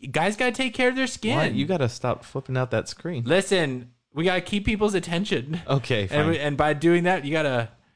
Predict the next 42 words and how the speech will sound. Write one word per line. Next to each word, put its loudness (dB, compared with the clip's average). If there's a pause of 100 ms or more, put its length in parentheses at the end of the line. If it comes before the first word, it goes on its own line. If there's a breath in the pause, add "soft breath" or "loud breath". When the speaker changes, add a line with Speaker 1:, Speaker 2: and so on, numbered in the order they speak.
Speaker 2:
All 2
right. 2
Speaker 1:
you -6
gotta 2
be, 6
you 0
gotta 4
Speaker 2:
What, 2
Speaker 1:
be 4
all 4
Speaker 2:
is 2
Speaker 1:
over 0
the 4
Speaker 2:
this 0
a 2
Speaker 1:
place. -2
Speaker 2:
beauty 4
mask 0
for 2
men? 2
Speaker 1:
Yes, 0 (300 soft breath)
exactly. 0
Speaker 2:
Lame. 4 (460)
Men 2
Speaker 1:
Uh, 4
Speaker 2:
are 4
supposed 2
to -4
be 2
rugged. 2
Next. -2 (140)
Speaker 1:
Next. -2
Speaker 2:
Carhartt 4
tool 2
bag. 2
Is 2
that 4
Speaker 1:
It's 4
Speaker 2:
what 0
that 4
said? 2
Speaker 1:
embroidered. 2